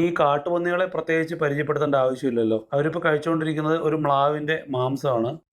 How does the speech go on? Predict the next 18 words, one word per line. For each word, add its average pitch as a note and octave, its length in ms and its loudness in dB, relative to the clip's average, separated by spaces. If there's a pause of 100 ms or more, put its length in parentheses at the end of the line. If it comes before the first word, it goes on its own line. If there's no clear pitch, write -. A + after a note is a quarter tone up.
ഈ F3 40 2
മ്ലാവിനെയും F#3 520 2
കൊന്നത് D#3+ 300 -2 (160)
കാട്ടുപട്ടികൾ D3+ 580 0
തന്നെയാണ്. B2+ 340 -2 (120)
അവർ C#3+ 140 0 (100)
ബാക്കി D3 320 0
വെച്ച് E3 260 -4
പോയ D#3+ 160 2
മാംസമാണ് D3 600 -2 (160)
ഇവർ C#3+ 200 0
വന്ന് C#3 200 0
കഴിക്കുന്നത്. A2 440 0 (200)
ഇനി D#3 140 2 (540)
ഇയാളെ E3 340 4
കാണാൻ F3+ 300 -2
ചെറുതായിട്ട് E3 540 0 (160)
നമ്മുടെ D#3 200 -2